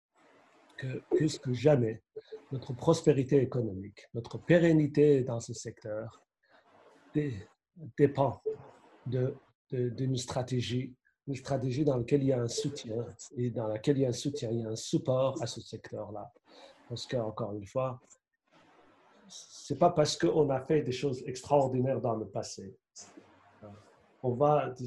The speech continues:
pour une fois, c'est le, c'est quand le, le dicton dit le, le, le passé est le garant d'avenir. Non, ce n'est pas le cas. <laughs> Ça ne, ça ne, ça ne sera pas le cas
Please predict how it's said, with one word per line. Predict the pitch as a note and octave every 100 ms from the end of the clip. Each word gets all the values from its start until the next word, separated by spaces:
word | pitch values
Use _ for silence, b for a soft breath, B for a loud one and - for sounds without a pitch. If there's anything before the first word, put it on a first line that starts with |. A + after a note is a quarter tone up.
| -
pour | C3 C#3
une | B2+
fois, | D3 D3 B2+
c'est | A#2 A2
le, | A2+ A2 G#2+ G2+ - -
c'est | - B2 A#2 A2 A2
quand | C#3
le, | B2
le | A2+ A2+
dicton | A#2+ - C3 B2
dit | C3
le, | B2 A#2 A2+
le, | A2 A2+
le | B2+
passé | B2+ - D3+
est | B2+
le | B2
garant | C3 A#2+ C3+
d'avenir. | B2+ A2+ B2+ C#3 B2+ -
Non, | C3+ A2+ -
ce | -
n'est | B2 A#2
pas | C3+
le | A#2
cas. | - - - -
<laughs> | -
Ça | - B2+
ne, | B2
ça | B2 B2+
ne, | B2+
ça | B2+ - - - C3
ne |
sera | A#2+ - B2+ B2
pas | D#3
le | B2
cas | B2 C3